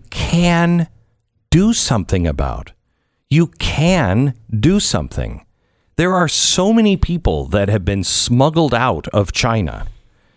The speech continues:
There are so many people that have been rescued and saved, and it's, it's really not that hard. You know, these people that we're saving over in, uh, Afghanistan, or trying to,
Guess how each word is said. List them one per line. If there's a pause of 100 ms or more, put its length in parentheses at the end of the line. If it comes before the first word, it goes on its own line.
(120)
There
are
so
many
people
that
have
been
rescued
and
saved, (400)
and
it's,
it's
really
not
that
hard. (960)
You
know,
these
people
that
we're
saving
over
in,
uh,
Afghanistan,
or (280)
trying
to,